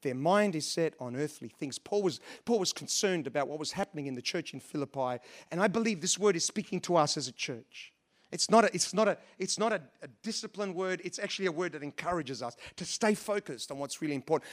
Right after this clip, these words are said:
And he reminds them, "But our citizenship is in heaven, as we eagerly await a Savior from there, the Lord Jesus Christ."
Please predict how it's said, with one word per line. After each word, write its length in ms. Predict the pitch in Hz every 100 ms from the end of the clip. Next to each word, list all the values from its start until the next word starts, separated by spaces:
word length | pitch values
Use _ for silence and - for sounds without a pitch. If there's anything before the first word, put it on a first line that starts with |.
| - _
And 100 | 160
he 80 | 202
reminds 480 | 247 240 247 247 147
them, 140 | 165
"But 120 | 151
our 120 | 151 151
citizenship 720 | - 214 170 175 160 165 147
is 120 | 123
in 100 | 127
heaven, 320 | 120 107 101 101 _ _ _ _ _
as 140 | 120 123
we 100 | 160
eagerly 400 | 220 185 233 202
await 260 | 185 180
a 60 | 151
Savior 400 | - 214 208 165
from 220 | - 147
there, 160 | 143 135
the 80 |
Lord 260 | 131 233 285
Jesus 460 | 139 180 156 139 -
Christ." 500 | - 90 101 -